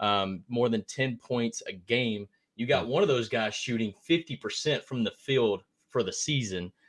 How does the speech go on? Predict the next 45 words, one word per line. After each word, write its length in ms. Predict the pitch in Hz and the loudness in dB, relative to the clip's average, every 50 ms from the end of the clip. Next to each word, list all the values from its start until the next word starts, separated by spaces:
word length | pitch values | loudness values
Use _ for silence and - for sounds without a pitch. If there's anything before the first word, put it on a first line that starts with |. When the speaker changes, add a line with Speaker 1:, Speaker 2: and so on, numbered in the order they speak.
| _ _ - | _ _ -4
Speaker 1:
Um, 240 | 113 117 117 113 113 | -2 0 2 2 2
Speaker 2:
Yeah. 60 | 113 | 0
Speaker 1:
just 280 | 131 - - - - | -2 -4 -8 0 6
tell 160 | - 175 202 240 | 10 12 12 12
us 120 | 240 - | 10 10
a 40 | 190 | 6
little 160 | 175 175 151 | 6 8 8
bit 80 | 156 139 | 8 10
about 300 | 135 131 127 - - - | 12 10 10 10 6 2
some 120 | - 139 | 0 2
of 40 | 120 | 2
the 60 | 113 | 2
players 540 | 113 - 127 120 123 123 117 113 104 - - - - - - _ - | 2 4 4 4 6 6 4 2 2 -2 -6 -14 -20 -20 -12 _ 2
and 260 | 120 120 117 113 110 | 6 8 8 8 8
who 140 | 113 143 147 | 6 6 6
are 40 | 135 | 6
the 60 | 120 | 8
guys 300 | 113 127 123 123 117 110 | 8 8 8 8 8 6
that 80 | 107 | 4
you 80 | 117 117 | 0 0
think 140 | 113 117 113 | 0 0 0
is 60 | - | 0
gonna 120 | - 110 | -2 -4
stand 260 | - - 113 110 110 113 | -2 0 0 4 6 6
out 260 | 110 110 107 - - | 6 6 4 2 0
for 80 | 110 - | -4 -8
Kentucky 580 | 110 104 - 123 117 - - 113 110 107 107 - _ _ - | -6 0 2 4 4 4 2 0 0 0 -2 -6 _ _ -4
against 460 | 117 113 110 113 113 110 - - - | -4 -2 -2 -2 -2 -2 -4 -4 -2
not 200 | 139 139 - 135 | -2 -2 -2 -2
just 200 | 131 135 - - | -6 -6 -2 0
Tennessee, 320 | 143 131 123 - 143 127 | 2 2 4 4 2 4
but 100 | 113 117 | 6 8
also 240 | 113 117 113 - 107 | 8 8 8 6 2
Florida. 420 | - - - 117 110 98 76 - - _ _ _ _ _ _ _ _ _ _ _ | -2 -2 -2 0 0 0 -2 -4 -10 _ _ _ _ _ _ _ _ _ _ _
Speaker 2:
So 140 | - 123 127 | 0 2 4
everybody 340 | 139 147 135 131 147 139 135 | 4 4 2 0 0 0 0
wants 260 | 139 139 117 - - | 0 -2 -2 -4 -6
to 60 | - | -4
talk 260 | - 135 131 - - | -2 -2 -2 -2 -4
about 340 | 104 92 117 110 107 110 - _ _ _ _ _ _ _ _ - 135 | -6 -4 -4 -2 -4 -6 -8 _ _ _ _ _ _ _ _ -4 0
Dalton 400 | 123 131 135 117 113 120 117 113 | 0 0 0 -2 -4 -2 -2 0
Knecht, 220 | 110 110 110 104 _ _ _ _ _ _ _ _ _ _ _ _ _ _ _ _ _ _ _ _ _ _ _ - | 0 0 -2 -4 _ _ _ _ _ _ _ _ _ _ _ _ _ _ _ _ _ _ _ _ _ _ _ -6
Antonio 520 | 113 110 104 - 117 117 113 113 110 107 101 | -4 -4 -2 0 0 0 2 0 0 0 -2
Reeves. 580 | 92 95 95 92 90 82 80 - - - - _ _ - - _ - | -2 -4 -4 -4 -6 -8 -10 -14 -16 -20 -20 _ _ -20 -20 _ -4
Speaker 1:
Right. 240 | 101 95 85 - | -2 -2 -2 -2